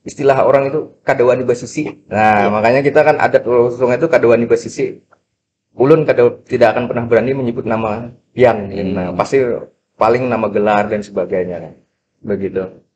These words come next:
Speaker 1: Tidak mungkin orang berani menyebut Raden, misalnya Andin, begitu ya. Eh, habis itu Rama adalah gelar bagi seorang Andin yang dituakan atau dihormati.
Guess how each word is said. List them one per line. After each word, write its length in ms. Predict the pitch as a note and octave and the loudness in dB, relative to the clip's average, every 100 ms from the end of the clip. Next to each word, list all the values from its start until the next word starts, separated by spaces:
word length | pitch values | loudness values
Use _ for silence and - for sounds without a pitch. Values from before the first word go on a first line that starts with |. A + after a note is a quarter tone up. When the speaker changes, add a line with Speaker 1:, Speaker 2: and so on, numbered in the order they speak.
| _ _ _ - | _ _ _ -4
Speaker 1:
Tidak 160 | G#2 | 0
mungkin 320 | G2+ A#2 C3 A#2+ | 0 2 0 0
orang 160 | A2+ | -2
berani 240 | G#2 G#2 A#2+ | 0 0 -2
menyebut 320 | A#2+ G#2 - | -4 -4 -2
Raden, 400 | G2+ F#2+ G#2+ G2+ | -2 0 0 0
misalnya 320 | F#2 G#2 G#2+ | -4 -4 -4
Andin, 480 | - G2 G2+ G2+ F2+ | -4 -4 -2 -4 -4
begitu 400 | F2+ F2 E2+ E2 | -8 -8 -8 -8
ya. 240 | E2 E2+ - _ _ _ | -10 -12 -16 _ _ _
Eh, 640 | - F#2 F2+ F2+ F2 F2+ F2+ | -4 -2 0 0 0 -2 -2
habis 240 | G#2 G2 G2+ | -4 -4 0
itu 80 | D3+ | 2
Rama 480 | C#3+ A#2+ D3+ D#3+ | 2 2 0 0
adalah 320 | A#2+ A#2+ D#3 D#3+ | 2 4 4 2
gelar 320 | A#2 C3 C#3 | 2 2 2
bagi 160 | A#2 | 0
seorang 400 | A#2 - A#2+ A#2+ | 0 2 2 2
Andin 480 | - F#3 A#2 G2+ - - _ _ _ _ _ _ | -2 -4 -4 -8 -10 -18 _ _ _ _ _ _
yang 320 | A#2 C3+ C3+ C#3 | 0 2 2 -2
dituakan 480 | C3+ C3+ B2 D3 | 2 2 2 0
atau 160 | C3+ C3+ | -2 -2
dihormati. 640 | A#2 A#2 A2 G#2 G2 - | -2 -2 -2 -6 -10 -12